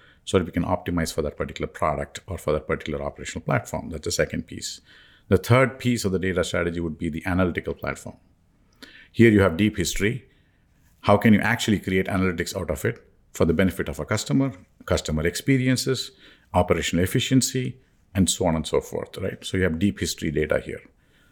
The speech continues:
And the fourth one I would say is, how are you going to govern this data, right? So how do you ensure that we have the right people using the right data? We have the right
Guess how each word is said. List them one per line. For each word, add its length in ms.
And 100
the 60
fourth 380
one 400
I 80
would 160
say 240
is, 340
how 300
are 80
you 80
going 140
to 60
govern 440
this 160
data, 340
right? 180
So 380
how 100
do 80
you 100
ensure 420
that 280
we 80
have 100
the 60
right 200
people 240
using 280
the 40
right 200
data? 400
We 60
have 140
the 80
right 260